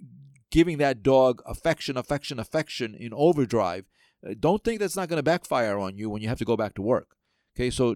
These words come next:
so don't do that. Um, so try to stick to a routine, be patient,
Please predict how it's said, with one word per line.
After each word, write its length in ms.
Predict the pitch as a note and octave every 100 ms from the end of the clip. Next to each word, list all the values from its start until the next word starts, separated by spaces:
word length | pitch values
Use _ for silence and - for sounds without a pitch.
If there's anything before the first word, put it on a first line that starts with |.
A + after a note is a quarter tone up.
| -
so 80 | B2
don't 260 | D#3 F3+
do 160 | A3+ A3+
that. 300 | G#2+ C#2+ - - _ _ _ -
Um, 460 | B2 B2 A2+ G#2+ _ _ -
so 300 | - D#3 D3
try 220 | - G#3+
to 80 | A3+
stick 220 | - G3+
to 140 | G3
a 40 | F3+
routine, 500 | F3 - E3 D#3+ D#3 _ _ -
be 160 | A#2+ A3
patient, 600 | - E3+ D3 - E3